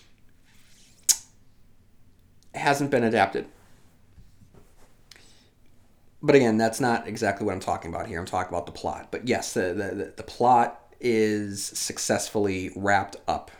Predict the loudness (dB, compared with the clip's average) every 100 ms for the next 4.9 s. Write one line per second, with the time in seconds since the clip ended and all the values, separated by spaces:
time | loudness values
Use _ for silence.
0 | -14 -4 -2 -2 -4 -8 -12 -10 -6 -2
1 | -2 -2 -2 2 2 2 -4 -2 -6 -2
2 | -2 -2 -2 -4 -4 -8 -12 -12 -18 -18
3 | -18 -6 -2 -2 -2 -4 -4 -4 -4 -4
4 | -2 2 2 0 -2 -2 0 -2 -4